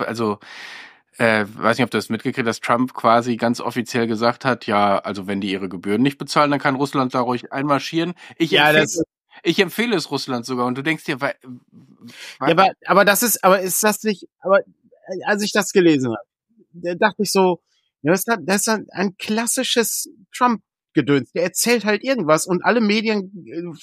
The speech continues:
Speaker 2: freuen sich natürlich, "Boah, das ist eine mega Schlagzeile, das ist halt hier Schlagzeile Nummer eins." Aber das haben, wir haben das doch vier Jahre lang gesehen. Der hat einfach irgendeinen Quatsch erzählt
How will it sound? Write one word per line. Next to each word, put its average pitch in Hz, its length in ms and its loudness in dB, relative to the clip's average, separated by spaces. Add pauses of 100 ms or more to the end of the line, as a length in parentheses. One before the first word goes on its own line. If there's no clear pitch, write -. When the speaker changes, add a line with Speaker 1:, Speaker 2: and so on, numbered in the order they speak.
(120)
Speaker 2:
freuen 240 200 4
sich 175 100 -2
natürlich, 170 340 0
"Boah, 117 220 -2
das 113 200 -8
ist - 20 -8
eine 110 280 -6
mega 139 300 2
Schlagzeile, 156 440 2
das 117 80 -2
ist 139 60 -6
halt 143 160 0
hier 151 180 2
Schlagzeile 151 400 0
Nummer 170 180 2
eins." 180 240 -4 (400)
Aber 185 120 0
das 196 260 0
haben, 240 200 2
wir 190 80 2
haben 226 100 4
das 214 140 0
doch 185 120 -6
vier 269 260 -2
Jahre 208 260 4
lang 196 100 2
gesehen. 220 240 -2
Der 165 140 -4
hat 220 120 0
einfach 196 300 0
irgendeinen 226 300 -4
Quatsch - 300 -2
erzählt 185 520 0